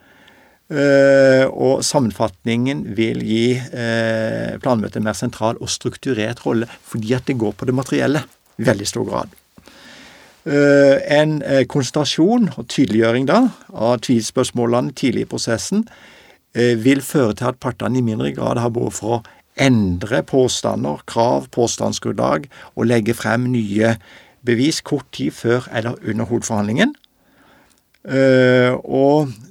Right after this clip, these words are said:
eh, det vil gi retten et bedre, eh, beslutningsgrunnlag, eh, og altså føre til at ting blir avklart tidligere.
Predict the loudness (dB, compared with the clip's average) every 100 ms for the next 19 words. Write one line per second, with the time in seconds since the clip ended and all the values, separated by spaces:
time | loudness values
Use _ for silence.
0 | -8 -4 -2 0 0 0 -2 -6 -12 -20
1 | -20 _ _ _ -4 4 6 6 4 4
2 | 2 2 0 -4 -6 -2 -2 -2 -2 -2
3 | -4 _ -10 -6 -6 -6 -6 0 0 2
4 | -4 -2 -2 2 4 4 2 -8 _ _
5 | _ -20 _ _ -6 2 6 6 6 4
6 | 4 2 2 2 2 -2 -2 0 0 0
7 | -4 0 0 0 -4 -2 0 0 -2 -2
8 | -2 -2 -2 -4 -6 -4 0 0 -2